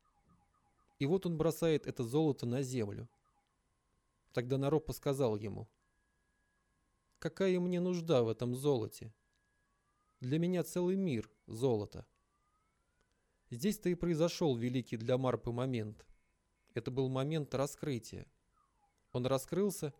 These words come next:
и оказался способным получить учение. После этого он надолго остался у Наропы, и его обучение было весьма суровым.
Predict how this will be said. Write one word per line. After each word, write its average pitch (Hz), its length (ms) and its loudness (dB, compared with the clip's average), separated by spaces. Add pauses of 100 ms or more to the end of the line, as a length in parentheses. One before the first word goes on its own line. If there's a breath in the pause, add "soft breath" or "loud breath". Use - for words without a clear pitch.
(360 soft breath)
и 123 60 -4
оказался 151 460 0
способным 151 540 -2
получить 147 460 -2
учение. 117 580 -2 (1160)
После 139 260 -2
этого 151 260 0
он 147 140 -2
надолго 143 540 2
остался 123 540 0
у 120 40 0
Наропы, 131 560 0 (460 soft breath)
и 127 80 -2
его 131 180 2
обучение 147 460 0
было 135 180 2
весьма 135 380 -2
суровым. 120 640 0